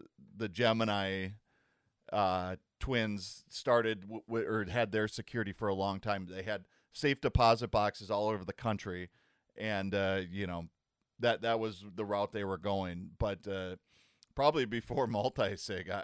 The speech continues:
I would guess. Uh, the, another option that I've thought about, and this is alluding to the paper wallet, which I'll talk to, talk about in a little bit here.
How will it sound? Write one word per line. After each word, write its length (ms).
I 80
would 160
guess. 360
Uh, 640
the, 260
another 600
option 460
that 140
I've 140
thought 200
about, 280
and 240
this 180
is 120
alluding 480
to 160
the 160
paper 400
wallet, 560
which 220
I'll 120
talk 380
to, 380
talk 240
about 220
in 160
a 40
little 240
bit 240
here. 200